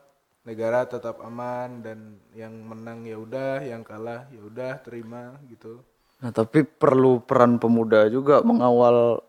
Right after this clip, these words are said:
Speaker 1: Iya.
Speaker 2: ini pemerintahan ini.
Speaker 1: Cuman hati-hati yang ini, soalnya kemarin aja teroris dianggap tiga puluh, cuy.
Speaker 2: Iya.
Speaker 1: <laughs> Eh, enam puluh, tujuh puluh apa ya? Gila tuh orang emang.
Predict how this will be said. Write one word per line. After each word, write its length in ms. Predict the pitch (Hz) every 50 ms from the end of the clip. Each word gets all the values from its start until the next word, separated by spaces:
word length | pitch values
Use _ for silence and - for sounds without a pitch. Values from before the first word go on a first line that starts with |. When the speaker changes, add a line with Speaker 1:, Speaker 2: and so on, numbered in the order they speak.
| _ _ _ _ _
Speaker 1:
Iya. 300 | - 120 127 135 123 110
Speaker 2:
ini 120 | 110 113 113 113 110
pemerintahan 680 | 110 113 117 117 113 117 110 110 110 113 117 113 107 107
ini. 260 | 110 110 110 107 107 110
Speaker 1:
Cuman 300 | - 113 123 127 131 131
hati-hati 580 | 127 - 127 131 135 120 - 131 135 135 131
yang 220 | 127 123 123 123 113 113 _ _ _ _ _
ini, 240 | _ 123 127 131 135
soalnya 560 | 135 - 135 123 127 135 139 139 139 120 95
kemarin 400 | - - 127 127 127 120 131 151
aja 80 | 151 156
teroris 440 | 147 - 143 139 139 139 147 160 160
dianggap 320 | - 143 135 139 156 160 -
tiga 180 | 151 139 131
puluh, 320 | 123 - - 143 143 160 156
cuy. 240 | 156 147 156 160 _ _ _ _ _ _
Speaker 2:
Iya. 320 | - - - 113 104 101 - - _ -
Speaker 1:
<laughs> 180 | - _ -
Eh, 80 | 156 165 - _ _ _ _ _ _ _ _ _ _ _ _ _ _ _ _ _
enam 140 | 156 165 170
puluh, 300 | 165 175 196 190 190 _
tujuh 220 | _ - 185 165 180
puluh 400 | 175 185 202 208 220 240 262 247
apa 100 | 233 240 202
ya? 120 | 151 - - - - _ _ 139
Gila 460 | 156 156 180 190 190 185 190 214 214 196
tuh 140 | 196 214 208
orang 180 | 208 208 214 214
emang. 220 | 214 214 214 226